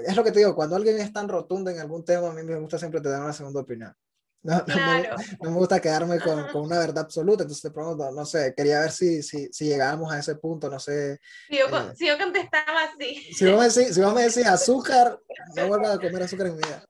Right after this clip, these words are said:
Speaker 2: Cristian, mañana deja de comprar azúcar.
Speaker 1: Te lo juro.
Speaker 2: Sí, mira, fíjate que esa, esa era mi, o sea, es, a eso iba, fi-, fijo,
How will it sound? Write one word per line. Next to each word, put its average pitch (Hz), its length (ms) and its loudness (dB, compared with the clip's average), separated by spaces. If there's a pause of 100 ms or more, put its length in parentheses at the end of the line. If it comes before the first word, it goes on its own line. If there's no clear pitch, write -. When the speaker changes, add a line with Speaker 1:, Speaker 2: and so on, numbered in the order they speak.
(180)
Speaker 2:
Cristian, 392 500 2
mañana 349 680 2
deja 330 320 4
de 330 80 -2
comprar 277 460 0
azúcar. 294 400 -12 (240)
Speaker 1:
Te 330 120 -6
lo 165 100 -2
juro. 165 80 2
Speaker 2:
Sí, 381 400 2
mira, 294 220 2 (160)
fíjate 359 560 -2
que 480 80 -4 (160)
esa, 359 280 0 (280)
esa 349 360 2
era 339 140 2
mi, 330 220 -10 (160)
o 277 80 -2
sea, 294 180 0 (100)
es, 294 240 -2 (120)
a 240 200 2
eso 294 220 -4
iba, 240 340 -8 (140)
fi-, - 160 -8 (100)
fijo, 302 480 -6